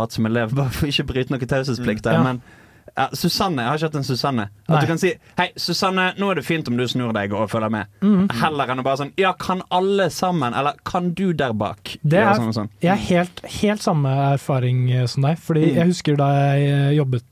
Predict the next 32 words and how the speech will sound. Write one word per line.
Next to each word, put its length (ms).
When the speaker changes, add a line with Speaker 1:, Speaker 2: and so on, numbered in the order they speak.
Speaker 2:
på 80
en 260
eller 20
annen 180
sånn 240
syvende 460
klasse, 360
første 300
gang 120
jeg 120
var 100
vikar, 300
Speaker 1:
Ja. 240
Speaker 2:
så 140
var 240
jeg 120
veldig 120
dårlig 200
forberedt 380
for 140
det 100
første. 360
<laughs> 360
Så 80
det 200
var 120
bare 80
sånn, 80
og 100
teknikken 460
funka 340
ikke. 240